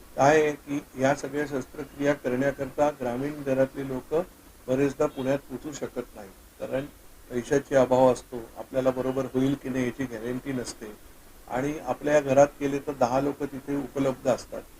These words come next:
या मागचा हेतू करूनच आम्ही आता लाईफलाईन हॉस्पिटलमध्ये दर महिन्याच्या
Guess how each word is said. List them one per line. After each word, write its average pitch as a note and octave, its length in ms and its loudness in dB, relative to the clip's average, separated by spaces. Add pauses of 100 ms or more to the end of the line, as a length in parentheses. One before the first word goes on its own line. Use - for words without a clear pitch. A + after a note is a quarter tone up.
(400)
या D#3 480 4
मागचा C3+ 360 0
हेतू C#3 380 -2
करूनच D#3+ 560 -2 (100)
आम्ही C3 220 -6
आता C#3+ 240 0
लाईफलाईन B2 540 8
हॉस्पिटलमध्ये C3 760 -2 (600)
दर D3+ 240 6
महिन्याच्या C3+ 640 0